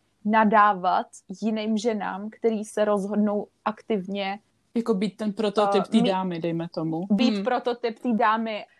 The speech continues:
Speaker 1: zaměřit svůj život na to, aby vychovali dítě
Speaker 2: Mhm.
Speaker 1: a takovýhle věci, protože jsou to taky ženy a měly by mít volnost si vybrat.
Speaker 2: Jo, jo, s tím naprosto souhlasím. Takže bych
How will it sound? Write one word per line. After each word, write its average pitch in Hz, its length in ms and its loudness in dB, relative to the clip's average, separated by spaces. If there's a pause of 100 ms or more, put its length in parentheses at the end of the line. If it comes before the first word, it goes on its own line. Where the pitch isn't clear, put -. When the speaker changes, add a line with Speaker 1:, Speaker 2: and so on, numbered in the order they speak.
(160)
Speaker 1:
zaměřit 233 480 -2
svůj 233 180 -6
život 220 360 -4
na 208 200 -4
to, - 220 0
aby 190 720 0 (260)
vychovali 208 480 2
dítě 196 280 4
Speaker 2:
Mhm. 226 100 8
Speaker 1:
a 180 80 4
takovýhle 202 640 -4
věci, 202 380 2
protože 208 380 -4
jsou 214 240 2
to 214 120 2
taky 220 320 -2
ženy 202 300 0
a 220 100 -2
měly 208 340 2
by 196 160 0
mít 202 200 -8 (480)
volnost 190 840 -2
si - 220 -4
vybrat. 180 440 -2
Speaker 2:
Jo, 233 240 4
jo, 233 180 4
s 220 60 -4
tím 254 120 0
naprosto 233 360 0
souhlasím. 226 600 0 (920)
Takže 214 200 -2
bych 226 280 -4